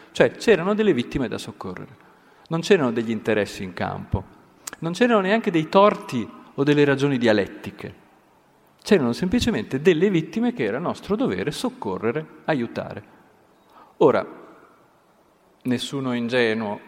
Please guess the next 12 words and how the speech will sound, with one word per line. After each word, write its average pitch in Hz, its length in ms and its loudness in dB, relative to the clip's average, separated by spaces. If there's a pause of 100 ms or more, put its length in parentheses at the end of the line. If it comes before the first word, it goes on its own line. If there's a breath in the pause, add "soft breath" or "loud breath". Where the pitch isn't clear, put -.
tutti 127 320 -10
sanno 113 320 -4
benissimo 117 800 -6
che - 420 -6 (1300)
in 254 80 2
molti 220 280 -2
casi 107 360 -6
dietro 120 380 -6
alla 95 260 -10
retorica 104 840 -6 (580 loud breath)
umanitaria 107 1080 -6
c'erano 95 460 -8